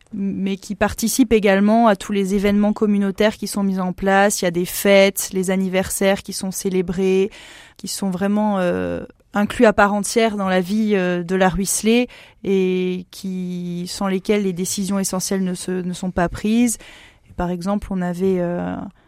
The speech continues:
un week-end communautaire l'année dernière. On était vraiment tous ensemble, tout la, toute la communauté, et ça incluait, euh, les trois foyers de vie, l'accueil de jour, mais également les bénévoles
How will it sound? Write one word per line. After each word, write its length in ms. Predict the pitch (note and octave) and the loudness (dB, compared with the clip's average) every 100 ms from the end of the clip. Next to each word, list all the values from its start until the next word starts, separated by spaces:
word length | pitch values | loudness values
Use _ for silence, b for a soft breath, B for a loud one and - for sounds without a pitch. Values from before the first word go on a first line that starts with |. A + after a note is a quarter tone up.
| b - | b -6
un 100 | F#3+ | -2
week-end 300 | F#3+ F#3+ G#3 | -2 0 0
communautaire 640 | G3 G3+ G3 F#3+ F#3 G#3+ | 0 0 0 -2 2 0
l'année 240 | G3 F3+ F3+ | 0 -4 -4
dernière. 580 | F3+ F3+ F#3+ A#3 B3 b b b _ | -4 -2 0 2 0 b b b _
On 140 | - F#3 | -10 -8
était 180 | F3+ G3 | -6 -4
vraiment 320 | F#3+ G3+ G#3+ | -2 -2 -2
tous 280 | - B3+ A#3 | 0 0 2
ensemble, 380 | A3 - A#3 | 2 2 2
tout 200 | B3 - | 2 2
la, 120 | A#3+ G#3+ | 2 2
toute 320 | - - - | 0 -6 0
la 120 | A3 | 0
communauté, 560 | G#3 G#3 G3 F#3 B3 B3+ | 2 0 0 -2 0 0
et 40 | |
ça 200 | A3+ G#3 | 2 0
incluait, 560 | G3 F#3+ - G#3 G#3+ G3+ | -2 -4 -2 2 2 2
euh, 120 | F#3 | 0
les 140 | F#3+ | 0
trois 220 | A3 - G3+ | 0 0 0
foyers 320 | - F#3 F3+ | -2 -4 -6
de 80 | E3+ | -4
vie, 280 | G3 A#3+ C4 B B F3+ F3+ | 0 0 0 B B -10 -2
l'accueil 360 | G3 G#3 G#3 | 0 2 0
de 120 | F#3 F#3 | 0 -2
jour, 380 | F3 A3 B3+ A#3+ | -2 -2 -2 0
mais 160 | G#3+ | -2
également 420 | G#3 G3 F#3+ A3 | 0 0 2 2
les 140 | A#3 G#3+ | 2 2
bénévoles 680 | G3+ G3+ G3+ F3+ G#3 A#3 | 0 0 0 2 2 2